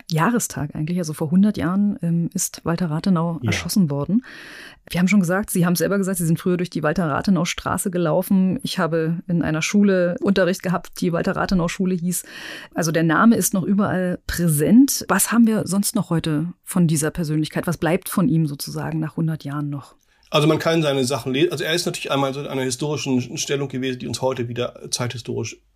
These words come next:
Speaker 2: voll eingeholt, uns eigentlich nie losgelassen hat. Nämlich die Frage, wie wir mit Russland umgehen. Das war sein Hauptdilemma am Ende seiner Karriere, seiner kurzen Außenministerkarriere.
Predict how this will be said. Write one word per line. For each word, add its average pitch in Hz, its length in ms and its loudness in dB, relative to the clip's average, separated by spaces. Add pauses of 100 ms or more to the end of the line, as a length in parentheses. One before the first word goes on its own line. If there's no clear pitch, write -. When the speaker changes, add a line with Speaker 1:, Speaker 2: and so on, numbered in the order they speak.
(100)
Speaker 2:
voll - 340 0
eingeholt, 113 480 -4
uns 123 160 -4
eigentlich 123 240 -4
nie 123 180 -2
losgelassen 135 580 -4
hat. 143 200 -10 (1200)
Nämlich 131 200 -2
die - 80 -12
Frage, 120 340 -2
wie 113 120 -6
wir 117 60 -6
mit 135 140 -6
Russland 131 400 -4
umgehen. 101 320 -10
Das 104 240 -8
war 113 140 0
sein 117 460 -6
Hauptdilemma 123 680 -4
am 107 120 -8
Ende 98 340 -10
seiner 98 320 -12
Karriere, 104 640 -8
seiner 98 200 -10
kurzen 110 540 -8
Außenministerkarriere. 117 1120 -6